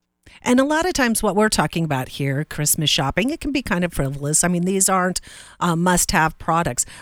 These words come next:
But when it comes to medicines, I mean, medicine can be something that if a family doesn't have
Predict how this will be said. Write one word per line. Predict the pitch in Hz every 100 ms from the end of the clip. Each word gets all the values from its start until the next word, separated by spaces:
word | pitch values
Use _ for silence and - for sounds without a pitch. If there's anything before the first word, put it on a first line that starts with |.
| -
But | 208
when | 220
it | 220
comes | - 320 -
to | 302
medicines, | 190 156 180 330 320 - 123 123 131 - - - -
I | 202
mean, | 208 208 202 202 185
medicine | 202 240 349 - 185 175
can | - 240 220
be | 196 226 220 202
something | - 233 233 220
that | 202 190
if | 185
a | 180
family | 233 262 294 277 233
doesn't | 220 233 214
have | 175 233 240 240 226